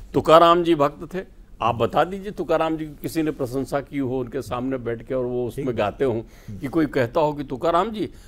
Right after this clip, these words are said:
Speaker 1: आप तो बहुत अच्छा भजन गाते हैं तो आप गाइए, आप कितने बड़े भक्त हैं।" तुकाराम जी किसी दूसरे के लिए थोड़ी भजन गाते थे।
Speaker 2: हम्म।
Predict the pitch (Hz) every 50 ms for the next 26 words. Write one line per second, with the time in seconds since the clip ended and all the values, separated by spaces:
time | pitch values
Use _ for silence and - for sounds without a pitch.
0 | - - - - 107 127 143 - - 170 151 113 107 123 165 - - - - -
1 | 160 131 107 107 139 147 147 135 135 135 - - 214 220 220 202 156 127 117 98
2 | 92 85 101 285 180 180 151 - - - - - - - 95 107 135 - - -
3 | - 123 143 175 165 156 165 170 131 113 - - - - 156 156 - 131 - 127
4 | 135 156 170 185 190 185 190 175 180 151 147 165 143 139 143 135 170 185 202 185
5 | 208 202 185 165 180 220 277 254 233 139 131 110 92 85 80 - - - - -
6 | - 113 98